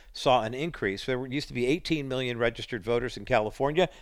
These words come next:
I believe that number has now jumped to twenty-one million. The population didn't go up that much. If anything, over the last decade, the population went down seven hundred thousand. But isn't it interesting how in a Democrat-run state with a Democratic supermajority in the state Senate, state assembly,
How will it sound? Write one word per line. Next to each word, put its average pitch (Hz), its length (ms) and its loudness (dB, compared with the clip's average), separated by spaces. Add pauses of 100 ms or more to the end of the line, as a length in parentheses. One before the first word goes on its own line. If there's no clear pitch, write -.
(120)
I 113 80 2
believe 131 300 2
that 143 160 6
number 143 260 4
has 123 160 2
now 135 160 2
jumped 131 280 -4
to 135 60 -10
twenty-one 143 540 0
million. 95 320 -6 (1700)
The 120 80 -2
population 175 720 4
didn't 147 180 -2
go 131 160 6
up 117 140 4
that 113 180 6
much. 156 240 2
If 135 120 0
anything, 151 400 4
over 135 140 2
the 123 80 -4
last 127 280 2
decade, 147 360 4 (200)
the 117 80 -4
population 151 640 2
went 143 220 -4
down 190 380 2
seven 113 400 2
hundred 95 300 -6
thousand. 82 360 -4 (580)
But 123 160 4
isn't 220 260 4
it 254 140 6
interesting 120 500 0 (300)
how 147 200 4
in 143 60 2
a 113 60 0
Democrat-run 170 760 4
state 151 320 4
with 123 120 -8
a 95 40 -10
Democratic 160 540 4
supermajority 143 720 0
in 120 80 0
the 101 80 -4
state 104 260 -2
Senate, 165 340 0
state 110 220 0
assembly, 143 500 2